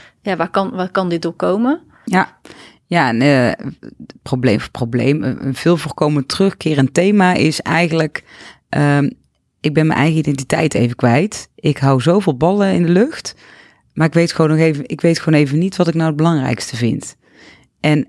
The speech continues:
Speaker 2: daar is altijd aan gekoppeld energie en stress. Dus energie en stress, ja, dat zijn toch wel de thema's waar we dan verschillende werkvormen op, eh, op, eh, op toelaten.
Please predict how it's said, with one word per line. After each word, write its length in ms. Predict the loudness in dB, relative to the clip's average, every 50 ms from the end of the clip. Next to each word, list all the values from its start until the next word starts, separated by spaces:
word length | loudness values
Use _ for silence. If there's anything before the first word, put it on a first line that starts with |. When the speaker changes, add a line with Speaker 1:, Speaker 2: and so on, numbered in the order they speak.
| _
Speaker 2:
daar 180 | -4 -2 -2 -2
is 120 | -2 -2
altijd 380 | -2 -2 -2 -2 -2 -4 -2 0
aan 140 | 0 0 0
gekoppeld 560 | 0 -2 -4 -4 0 0 0 0 -2 -4 -10 -16 _ _
energie 500 | 0 0 0 2 0 0 0 -2 -2 -2
en 100 | -2 -4
stress. 480 | -4 -4 -4 -4 -4 -6 -8 -10 -12 -14 _ _ _ _ _ _ _ _ _ _ _ _ _ _ _
Dus 160 | _ -8 -4
energie 480 | 0 2 2 2 2 2 2 2 2 2
en 100 | 0 -2
stress, 560 | -2 0 0 2 2 2 0 -4 -6 -8 -10 -14 _ _ _ _ _ _ _ _ _ _ _
ja, 160 | _ -8 -6 -2
dat 200 | -2 -2 -2 0
zijn 140 | 0 0 0
toch 160 | -2 -4 -2
wel 120 | 0 0
de 140 | 0 0 0
thema's 400 | 0 0 0 2 2 0 0 2
waar 160 | 2 2 2
we 80 | 2 2
dan 200 | 2 0 0 0
verschillende 340 | -2 -2 -2 0 2 2 2
werkvormen 600 | 2 2 0 0 -2 -4 -4 -4 -2 0 -2 -2 -2
op, 200 | -4 -8 -6 -4
eh, 160 | -4 -4 -4
op, 240 | -6 -10 -8 _ -4
eh, 280 | -4 -2 -2 -4 -6 -6
op 200 | -8 -12 -14 -6
toelaten. 640 | -4 -2 0 2 2 2 2 0 0 -2 -4 -4